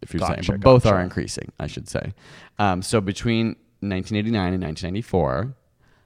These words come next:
Speaker 1: three point one percent of people reported having relationships with both men and women.
Speaker 2: Okay.
Speaker 1: So again, that's not necessarily people
Speaker 2: Yeah.
Speaker 1: identify, probably less people identified as bisexual
Speaker 2: Yeah.
Speaker 1: than were hooking up with both.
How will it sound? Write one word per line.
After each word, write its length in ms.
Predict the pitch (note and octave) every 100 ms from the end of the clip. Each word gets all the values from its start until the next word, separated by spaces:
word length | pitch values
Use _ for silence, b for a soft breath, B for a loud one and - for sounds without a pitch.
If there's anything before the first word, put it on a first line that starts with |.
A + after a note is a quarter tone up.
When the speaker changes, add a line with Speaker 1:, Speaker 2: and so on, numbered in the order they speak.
| _
Speaker 1:
three 320 | - G2+ A2+
point 300 | B2 C#3 C3
one 400 | - F#2 F#2+ G2 - -
percent 500 | G#2+ - E2 E2 -
of 140 | - -
people 600 | D#2+ D2+ C#2 D#2 B2+ - _
reported 460 | A2 A2 G2+ F#2+
having 380 | F#2 F#2 F2 F2 -
relationships 600 | F#2 E2+ - F2+ F2+ E2+
with 180 | E2+ -
both 280 | D#2 D#2
men 280 | D#2 C#2 C#2
and 240 | C2+ C#2+ C#2
women. 420 | - - - G#2+ -
Speaker 2:
Okay. 300 | F#2+ E2+ E2+
Speaker 1:
So 120 | G#2 A2
again, 260 | F#2+ E2+
that's 220 | F2 F#2
not 200 | A2+ A2
necessarily 320 | F2+ G2+ F#2+ F2+
people 220 | F#2+ F2 -
Speaker 2:
Yeah. 140 | F#2+
Speaker 1:
identify, 380 | F2+ E2 D2+ E2
probably 560 | - G#2 F#2 F#2 E2+ F2
less 440 | D#2 D#2+ F2 -
people 280 | - D2+ C2
identified 540 | C2 C#2 C#2+ C#2 B1
as 100 | C2
bisexual 640 | C2 C#2 C#2+ - G2+ G2+
Speaker 2:
Yeah. 60 | F#2+
Speaker 1:
than 260 | F#2+ D#2 D2+
were 200 | D#2 C#2+
hooking 320 | D#2+ D#2 D#2+
up 180 | A1 -
with 180 | C2 C#2
both. 380 | D2+ - -